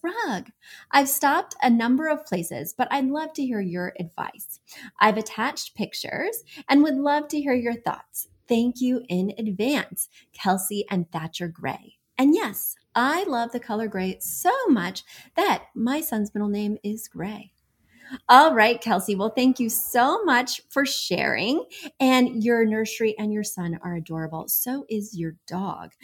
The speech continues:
Guys, if you're wondering what Kelsey's son and her dog look like,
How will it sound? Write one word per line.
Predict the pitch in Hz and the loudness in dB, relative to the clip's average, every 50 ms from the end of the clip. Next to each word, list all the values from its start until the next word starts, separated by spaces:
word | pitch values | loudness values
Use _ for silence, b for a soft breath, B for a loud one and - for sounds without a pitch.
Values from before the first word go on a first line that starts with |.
| B B B B _ | B B B B _
Guys, | 240 233 226 226 226 | 2 2 2 2 2
if | 226 226 - 220 | 0 -4 -4 -4
you're | 233 277 320 339 | -4 -4 -2 -2
wondering | 311 269 247 220 214 214 208 190 185 180 180 185 185 214 - - | -2 0 0 0 0 0 -2 -2 -2 -2 -2 -2 -2 -4 -6 -8
what | - 180 180 196 202 202 202 - - _ _ _ | -8 -6 -4 -4 -2 -4 -4 -6 -10 _ _ _
Kelsey's | - - - 170 190 185 - - 165 165 160 165 - _ | -14 -8 -6 -6 -6 -6 -6 -6 -4 -4 -4 -6 -8 _
son | - - - - 165 160 160 160 165 - - | -8 -8 -6 -4 -4 -4 -4 -4 -6 -6 -6
and | 185 190 214 208 | -4 -4 -4 -4
her | - 262 262 | -4 -6 -6
dog | 214 190 196 220 214 240 277 294 294 254 214 | -6 -6 -6 -6 -6 -4 -2 -2 -2 -2 -2
look | 202 190 190 190 196 | -4 -4 -6 -4 -2
like, | 180 185 220 226 B | 0 0 0 -2 B